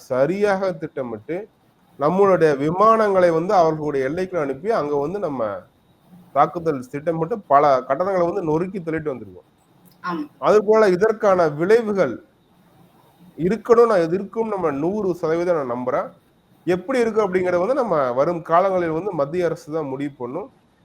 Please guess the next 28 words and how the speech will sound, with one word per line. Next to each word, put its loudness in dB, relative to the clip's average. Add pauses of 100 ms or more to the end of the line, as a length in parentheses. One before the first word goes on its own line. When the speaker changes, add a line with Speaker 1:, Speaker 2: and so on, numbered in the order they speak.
Speaker 1:
மத்திய 0
ராணுவ 4
படை -2
முடிவு -4
பண்ணும். -4
அவர்களுக்கு -2
முழு -4
சுதந்திரம் -4 (1040)
கொடுப்பாங்க. -2 (120)
அவர்கள் 0
வந்து -4 (120)
இதுவரை 0 (100)
இல்லாத 4
அளவில் -4 (840)
இனிமேல் 4 (100)
இந்தியாவை 0
தொட்டால் -2 (420)
நம்ம -4
முடிந்து -4
விடும் -2
அப்படிங்கிற -4 (160)
பயம் 0
வர்ற 0
அளவுக்கு -2
வந்து -6
ராணுவத்தோட -4
பதிலடி -10
இருக்கும். -14